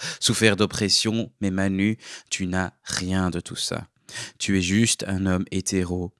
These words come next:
grand, fort, en bonne santé physique et mentale et svelte. Tu as reçu une bonne éducation, tu as vécu dans un village calme et tu as toujours reçu des soins de santé à bon prix.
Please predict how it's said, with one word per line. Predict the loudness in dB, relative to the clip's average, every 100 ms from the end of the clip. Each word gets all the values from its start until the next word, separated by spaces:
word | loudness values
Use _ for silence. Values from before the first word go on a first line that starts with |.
| -10
grand, | -4 0 0 0 -6 -14
fort, | -4 2 4 2 0
en | -6
bonne | 0 0
santé | 0 -4 -2 -2
physique | -2 -6 -6 -4
et | -2
mentale | 0 -2 -2 -2 0
et | 0 -4
svelte. | -6 -6 -10 -10 -14 -10 -10 -6
Tu | 4 4
as |
reçu | 4 2 0
une | 0
bonne | 4 4
éducation, | 4 4 2 2 0 -2 -4 -4
tu | -6 -6
as | -4
vécu | -4 -6 -6
dans | -4 -2
un | -2
village | -2 -2 -2 -2
calme | 0 0 0 -2 -4 -6 -10 -4
et | -2
tu | 0
as | -2
toujours | -2 -2 0 -2 -2
reçu | -2 -2 -4
des | -4
soins | -4 -2 -4
de | -2
santé | -4 -4 -6 -2 -2
à | -2
bon | -4 -8
prix. | -8 -8 -10